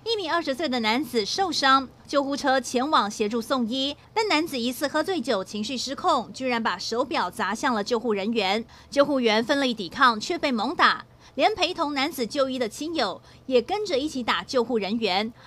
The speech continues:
导致救护人员脑震荡、左眼和颈部也都受伤。救护员当场报警，要对男子提告。美国密苏里州一所监狱发生了暴动，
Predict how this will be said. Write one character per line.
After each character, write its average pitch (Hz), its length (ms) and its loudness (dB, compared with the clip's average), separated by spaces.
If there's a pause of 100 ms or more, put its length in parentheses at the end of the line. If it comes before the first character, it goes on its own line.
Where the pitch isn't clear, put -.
(120)
导 277 160 8
致 311 160 -2
救 415 160 2
护 381 100 0
人 247 200 0
员 233 240 2
脑 214 160 2
震 247 240 -4
荡、 240 260 4 (180)
左 233 160 4
眼 254 160 0
和 240 160 0
颈 233 240 -4
部 240 200 -4
也 180 120 -4
都 208 160 -4
受 247 200 0
伤。 262 360 2 (680)
救 294 120 0
护 269 140 -2
员 214 240 0
当 254 180 2
场 175 220 -6
报 339 220 0
警， 226 400 -8
要 381 200 0
对 302 300 -8
男 185 220 -6
子 220 120 -10
提 170 220 -14
告。 208 280 0 (920)
美 311 160 2
国 349 180 8
密 427 160 2
苏 370 220 -2
里 254 100 0
州 269 320 4
一 285 140 0
所 214 180 0
监 247 220 -2
狱 269 120 0
发 240 240 2
生 254 160 -2
了 233 80 2
暴 269 200 2
动， 262 260 2